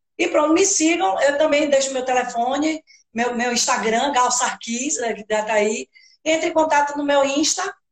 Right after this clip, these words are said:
ou no Zap também, inbox. E a gente vai fluir nessa nova,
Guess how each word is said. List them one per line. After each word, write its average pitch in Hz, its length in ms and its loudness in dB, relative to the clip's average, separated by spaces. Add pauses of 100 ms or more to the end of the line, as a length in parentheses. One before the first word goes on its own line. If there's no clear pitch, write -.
(520)
ou 220 460 0 (100)
no 233 160 -6
Zap 220 520 0
também, 208 600 0 (320)
inbox. 208 760 0 (420)
E - 80 0
a 370 80 0
gente 392 320 -2
vai 330 420 2
fluir 392 600 2 (640)
nessa 294 320 0
nova, 330 640 2